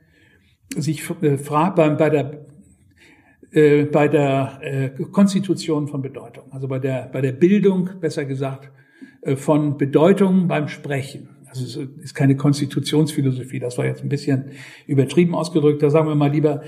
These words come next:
Wie kommt es, dass wir beim Sprechen bestimmte Bedeutung bilden? Und wie kommt es, dass andere Menschen diese Bedeutung, die uns jetzt zuhören und uns zusehen und so weiter, äh, verstehen können?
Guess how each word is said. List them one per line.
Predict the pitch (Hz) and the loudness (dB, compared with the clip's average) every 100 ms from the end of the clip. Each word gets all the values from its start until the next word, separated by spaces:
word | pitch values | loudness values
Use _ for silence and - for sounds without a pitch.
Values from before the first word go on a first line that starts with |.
| - - | -12 -4
Wie | 143 | 0
kommt | 202 226 - | 4 4 2
es, | - | -2
dass | 160 - | -4 -2
wir | 196 190 | 0 0
beim | 151 | -2
Sprechen | 131 156 165 160 | -6 -2 0 0
bestimmte | 135 - 147 143 | -2 0 -2 -2
Bedeutung | 123 117 123 135 120 | -6 -6 -6 -4 -6
bilden? | 113 110 - | -10 -16 -16
Und | - 135 | -12 -10
wie | |
kommt | 135 170 175 | -2 -2 -2
es, | 170 | -2
dass | 143 - | -4 -2
andere | 156 160 | -2 0
Menschen | 139 135 - | -2 -4 -4
diese | 135 131 | -8 -8
Bedeutung, | 131 - 123 143 139 135 - - | -10 -10 -8 -6 -6 -8 -12 -4
die | 143 | -4
uns | 135 | -2
jetzt | 135 - - | -6 -6 4
zuhören | 202 208 214 208 - - - | 6 6 4 0 -6 -14 -10
und | - 143 | -2 0
uns | 131 | 0
zusehen | - 196 180 190 190 185 | 0 2 2 0 0 -2
und | 151 | -4
so | 165 | -4
weiter, | 151 147 151 147 147 - - _ | -2 0 0 -2 -6 -14 -20 _
äh, | 147 135 | -4 2
verstehen | 165 - 156 143 123 | 2 4 4 4 0
können? | - - - | -6 -16 -20